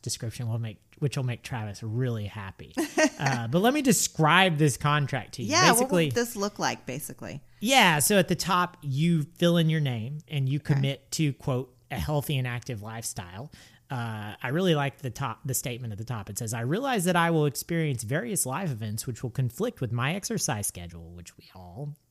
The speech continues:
Speaker 1: experience, right?
Speaker 2: Yeah.
Speaker 1: We've had that the past couple of weeks. However,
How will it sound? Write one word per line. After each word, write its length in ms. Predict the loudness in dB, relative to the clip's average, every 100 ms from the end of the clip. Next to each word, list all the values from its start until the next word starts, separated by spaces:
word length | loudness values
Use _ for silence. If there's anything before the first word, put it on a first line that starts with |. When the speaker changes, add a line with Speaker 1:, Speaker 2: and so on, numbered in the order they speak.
| -6
Speaker 1:
experience, 640 | -4 -4 -6 -10 -10 -14
right? 180 | -10 -8
Speaker 2:
Yeah. 280 | -6 -4 -4
Speaker 1:
We've 80 | -6
had 180 | -10 -10
that 200 | -12 -12
the 60 |
past 240 | -10 -10 -8
couple 260 | -8 -6 -8
of 100 | -10
weeks. 240 | -16 -18 -20 -20 -20 -14
However, 680 | -2 2 2 2 2 0 -2